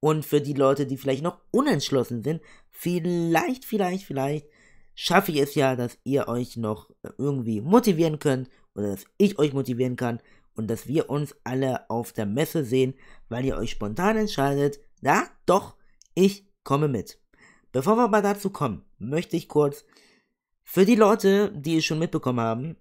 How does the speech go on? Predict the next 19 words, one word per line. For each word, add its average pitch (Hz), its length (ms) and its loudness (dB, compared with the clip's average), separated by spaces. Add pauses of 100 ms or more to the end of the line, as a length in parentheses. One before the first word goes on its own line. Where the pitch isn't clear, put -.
(120)
äh, 131 380 0
sagen, 147 600 -2
oder 123 220 -4
auch 110 80 -2
für 104 140 -8
die 113 80 -4
Leute, 117 220 -4
die 107 80 -4
es - 100 -12
nicht 143 180 -8
mitbekommen 123 380 -6
haben, 123 200 -2 (840)
unser 143 600 0
erster 180 340 2
Account 175 440 -2
auf - 140 -4
Insta 156 400 0
wurde 120 220 0
gesperrt 196 600 0